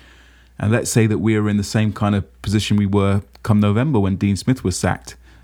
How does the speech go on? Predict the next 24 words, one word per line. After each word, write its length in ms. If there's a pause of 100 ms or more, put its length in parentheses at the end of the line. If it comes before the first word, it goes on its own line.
(340)
The 80
board 320
panic 360
because 300
they 120
can't 300
afford 380
to 100
get 180
relegated 460
again. 320 (320)
They 140
sack 360
him. 280 (1400)
As 140
Aston 320
Villa 140
Football 360
Club, 380 (1500)
can 280
we 480 (560)
afford 640 (600)
to 200
give 480